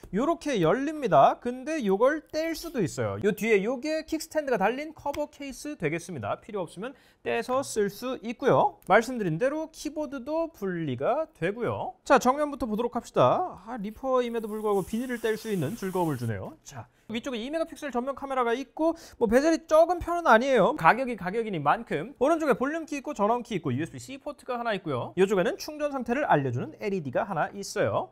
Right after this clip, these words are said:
왼쪽에는 아무것도 없고 위에 쪽에는 듀얼 스테레오 스피커가 있고요. 마이크가 두 개 자리 잡고 있고, 아래쪽에는 키보드가 체결되는 요 홈이 있고 포고 핀이 다섯 개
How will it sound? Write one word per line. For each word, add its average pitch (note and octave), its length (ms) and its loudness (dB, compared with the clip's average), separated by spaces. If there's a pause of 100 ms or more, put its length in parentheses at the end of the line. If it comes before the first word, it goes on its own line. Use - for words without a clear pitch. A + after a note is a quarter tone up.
왼쪽에는 D#4 760 6
아무것도 C3 440 0
없고 G#3+ 720 0
위에 C#4 340 -4
쪽에는 D4 800 -2
듀얼 F3 400 2
스테레오 B2+ 380 -6
스피커가 G#3 520 -4
있고요. E3 420 0 (220)
마이크가 C3 560 2
두 A3+ 200 -10
개 A#3+ 160 -4
자리 G#3+ 220 -2
잡고 F#3+ 300 -4
있고, D3 420 -4
아래쪽에는 G3 480 6
키보드가 A#3+ 320 -8
체결되는 B3 640 -6
요 D#3+ 100 2
홈이 E4 460 -2
있고 E4+ 320 -2
포고 A3+ 320 -4
핀이 F3+ 340 -4
다섯 B2 360 -6
개 B3+ 180 -4